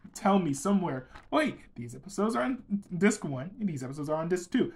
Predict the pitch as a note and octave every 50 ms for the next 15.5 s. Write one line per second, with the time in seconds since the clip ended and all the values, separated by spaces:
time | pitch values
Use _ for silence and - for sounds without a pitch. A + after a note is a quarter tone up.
0 | - - F#3+ G3+ C#4+ C#4 A#3 G#3+ G3+ - E3+ D#3 D#3+ D#3+ D3+ D3+ D#3 - F3+ D3+
1 | C#3+ C3 B2 A#2+ B2 C3 D3 D3+ C#3 C#3 C3+ C#3 D3+ C#3+ C#3 C#3 C3 A#2+ B2+ C3+
2 | C#3 C#3 C3+ C3+ - C#3 C3+ C3 C3+ C#3 C#3 D3 C#3 - - - - - - F#3
3 | D#3+ C#3+ C3+ - - - - D#3+ D#3+ D#3+ D#3+ D#3+ E3 E3 - - _ _ _ _
4 | - - D3+ D#3 F3+ F3 E3+ E3+ E3 - - - - G#3 G#3 G3+ F#3+ E3+ D3+ D#3
5 | D#3+ E3 E3 E3 C#3+ B2 A#2 D3 D3+ D3+ D3+ D3 D3 D3 D3 C3+ A#2 - - -
6 | E3 D3+ D3 - - D#3 C#3 B2+ - - - E3+ D#3+ D3+ - - D#3 D3+ D#3 D3
7 | C#3 C3+ C#3 - D#3+ D3+ C3+ - E3 D3+ C#3+ C#3 D3 C#3 D3 D3 D3 C#3+ C3+ B2+
8 | B2+ - F#3 E3+ D3+ C3+ - - - - - - D3 D#3 D#3 - E3 D3 D3 C#3+
9 | D3 D3 C#3 - C#3+ C#3 C3+ - D#3 D3 C#3 C#3 - - D3 C#3 C3 B2 B2 C3
10 | A#2+ - - C#3 C#3 B2+ - - - - - - - - - - - - - D3
11 | C3 A#2 A#2 - - - - - G3+ C4 - - - - F4+ D#4+ B3 A#3 G3 F3+
12 | E3+ D#3 - F3 D3+ D3 C#3 C3 B2+ C3 - - - F3+ D#3+ D#3 C#3+ B2+ B2 A2+
13 | G#2+ G#2+ - - - _ _ - C3 B2 A#2 A2+ A#2 B2+ F3+ F#3 F#3 D#3+ C#3+ C3
14 | A#2+ A2+ A#2 - G3 F3+ E3+ D3+ C#3 - F3+ G3 F#3+ E3+ - - E3+ D3 C#3 B2+
15 | B2 B2+ A#2+ A#2+ - - - A#2 -